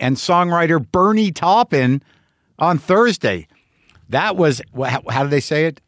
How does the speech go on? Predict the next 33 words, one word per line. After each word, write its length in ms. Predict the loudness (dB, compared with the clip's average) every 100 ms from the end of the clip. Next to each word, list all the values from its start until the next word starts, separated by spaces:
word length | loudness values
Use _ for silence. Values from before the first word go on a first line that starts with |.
| -4
in 480 | -2 -4 -8 -16 -20 _
Britain? 400 | -4 -2 0 -2
That 180 | -2 -2
was 140 | -2
a 60 | -2
banger. 540 | 0 0 2 0 -2 -6 -20 -20 _ _ _ _ _ _ _
Me 160 | -2 0
talking 340 | 0 -2 -2
to 60 | -4
Bernie 340 | 0 0 0
Taupin, 380 | 0 -2 0 0
I 120 | 0
was 180 | 0 0
nervous 340 | 0 0 -2 -2
about 300 | -2 0 -2
it, 80 |
but 100 | -4
we 140 | -6 -4
got 260 | -2 -2
right 240 | 0 0 2
into 300 | 0 2 0
it. 160 | -2 _
He's 240 | -2 0
a, 80 | 0
he's 300 | -2 -2 -2
a, 180 | -4 -4
he's 280 | -6 -4 -4
an 180 | -6
all 300 | -2 2 4
right 280 | 4 2 0
dude, 420 | 0 0 2 0 -6 _ _
level-headed 680 | -2 0 2 2 2 2 0
dude. 420 | 2 2 2 -2